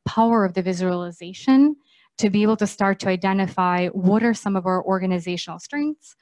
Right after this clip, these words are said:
what are some of our organizational challenges. And then it's also been really helpful to share this with leadership,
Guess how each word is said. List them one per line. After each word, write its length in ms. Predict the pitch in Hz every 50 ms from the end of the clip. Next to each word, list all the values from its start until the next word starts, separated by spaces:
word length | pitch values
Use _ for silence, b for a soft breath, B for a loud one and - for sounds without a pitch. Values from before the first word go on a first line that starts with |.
| b b b b b
what 220 | - 190 202 202 214
are 80 | 220
some 180 | - - 208 196
of 100 | 185 175
our 120 | 185 185
organizational 800 | 185 180 185 180 180 180 175 - 190 185 175 - - 170 165 175
challenges. 880 | - - - - 262 269 247 202 175 170 - 165 165 170 180 185 - _ b b b b b
And 80 | 208 202
then 100 | 202 202
it's 140 | 190 -
also 380 | - 220 233 240 - - 233 208
been 320 | 185 190 185 185 185 180
really 260 | 170 196 208 214 214 196
helpful 400 | 170 - 202 196 - - 185 175
to 100 | - 175
share 240 | - - 190 185
this 220 | 175 180 175 - -
with 160 | 180 175 180
leadership, 560 | 220 247 208 185 175 - - - - - 214